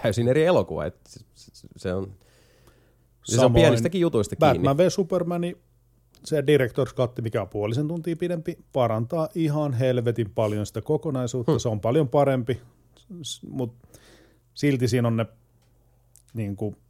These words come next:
Speaker 2: äh, ytimen ongelmat, mitkä ei ihan resonoi ainakaan meikällä, ja ne on semmosia, jotka pilaa sitä kokemusta. Mut muuten Batman, vittu, Batman v Superman on vaan se itselleni se huono, että kun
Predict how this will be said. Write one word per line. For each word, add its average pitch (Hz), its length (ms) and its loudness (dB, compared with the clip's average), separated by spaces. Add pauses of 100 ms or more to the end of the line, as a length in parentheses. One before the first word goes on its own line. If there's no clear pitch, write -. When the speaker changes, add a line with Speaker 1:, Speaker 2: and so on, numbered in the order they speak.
(280)
Speaker 2:
äh, - 100 -10 (640)
ytimen 127 400 2
ongelmat, 117 520 0
mitkä 107 320 -2
ei 120 240 0
ihan 113 200 0
resonoi 113 360 -2
ainakaan 113 300 -2
meikällä, 135 640 0 (420)
ja 117 60 -4
ne 113 60 -2
on 113 80 0
semmosia, 104 340 -4
jotka 104 260 -10 (840)
pilaa 107 300 -2
sitä - 160 -6
kokemusta. 110 600 -6
Mut 135 180 -8
muuten 185 260 0
Batman, 202 360 2 (160)
vittu, - 240 -12
Batman 170 340 2
v 165 120 6
Superman 127 460 2
on 113 100 0
vaan 110 160 2
se 113 160 -2
itselleni 101 480 -6
se 98 80 -6
huono, 101 280 -4
että - 100 -12
kun 107 120 -14